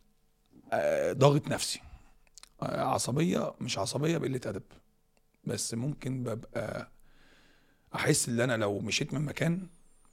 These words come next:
حتى وأنت ناجح وعامل شغل كويس، هتعاني عشان تشتغل.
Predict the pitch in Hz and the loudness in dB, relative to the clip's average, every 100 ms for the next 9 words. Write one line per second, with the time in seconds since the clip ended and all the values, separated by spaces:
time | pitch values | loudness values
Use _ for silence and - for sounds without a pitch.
0 | _ _ - 117 - 113 143 98 120 143 | _ _ -2 -2 2 2 2 0 0 0
1 | - 135 123 - - 127 127 147 160 - | -2 -2 -2 0 -2 -2 0 0 0 -4
2 | - _ _ - - - 98 123 156 170 | -8 _ _ -4 -2 0 4 6 6 4
3 | - - _ _ _ _ _ _ _ _ | -2 -18 _ _ _ _ _ _ _ _
4 | _ _ _ 113 98 95 110 - 113 - | _ _ _ -4 -4 -2 -4 -4 -6 -10